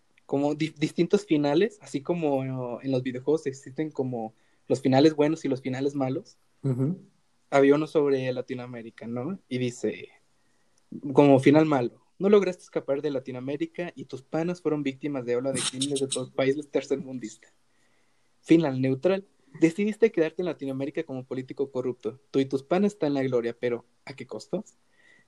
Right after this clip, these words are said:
Speaker 1: Buen final, "Lograste escapar de, de Latinoamérica con tus panas".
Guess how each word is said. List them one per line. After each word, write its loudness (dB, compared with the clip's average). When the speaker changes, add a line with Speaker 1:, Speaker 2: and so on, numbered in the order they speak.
Speaker 1:
Buen 6
final, 6
"Lograste 6
escapar -4
de, 0
de -4
Latinoamérica -4
con -12
tus -12
panas". -14